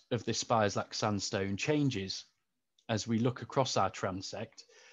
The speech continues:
And we can see from this, this is just a thickness map here where the lightest colours are the thinnest and the darkest colours are the thickest. And we can see it gets to about sixteen metres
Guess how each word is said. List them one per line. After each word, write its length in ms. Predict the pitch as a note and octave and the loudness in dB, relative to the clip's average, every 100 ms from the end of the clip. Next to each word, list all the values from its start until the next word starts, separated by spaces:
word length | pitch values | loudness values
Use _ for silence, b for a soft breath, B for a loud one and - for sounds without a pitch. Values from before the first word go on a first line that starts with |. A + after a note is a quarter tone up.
| B B | B B
And 100 | C3 | -6
we 80 | C#3 | -4
can 160 | C3 C#3 | -2 -4
see 400 | - G3+ C#3+ - - | 0 2 2 0 -8
from 240 | - C3 | -2 2
this, 240 | B2 G#2+ | 2 0
this 220 | - C3+ A#2+ | -2 -2 0
is 100 | - | -2
just 200 | A2+ A2 | -4 -4
a 40 | |
thickness 540 | - D3+ - G2+ - | 2 2 0 -8 -4
map 200 | A2+ F#2+ | -2 -4
here 300 | - A2 G#2+ | -2 0 2
where 220 | A2 G#2+ G2+ | 2 0 0
the 100 | G#2+ | 0
lightest 580 | A#2+ C3 A#2 A#2 - | 4 4 2 -2 -4
colours 480 | - A#2+ G#2+ G#2+ G2+ | 0 2 4 2 0
are 80 | G2+ | -6
the 100 | F#2 | -8
thinnest 540 | - D3+ C#3 C3 - | -6 0 2 2 0
and 120 | G#2+ F#2+ | -4 -4
the 40 | |
darkest 460 | F2+ G#2 - A2 - | -4 -4 -6 -8 -8
colours 300 | G2 F#2 F2+ | -6 -6 -8
are 40 | |
the 80 | G2 | -14
thickest. 600 | - D3 C#3+ C#3 - - - B B B B B _ | -4 -4 0 0 0 -10 -18 B B B B B _
And 80 | D3+ | -2
we 80 | D3+ | -2
can 120 | F3 | 0
see 140 | - G3+ | 4 4
it 80 | |
gets 160 | - - | 2 2
to 80 | D3+ | 4
about 220 | C3+ C3 | 6 4
sixteen 720 | - - - - C#3+ C3 C3 | 2 -2 -4 2 6 6 6
metres 600 | C#3+ C3+ - G2 F2+ - | 4 2 0 -2 -4 -6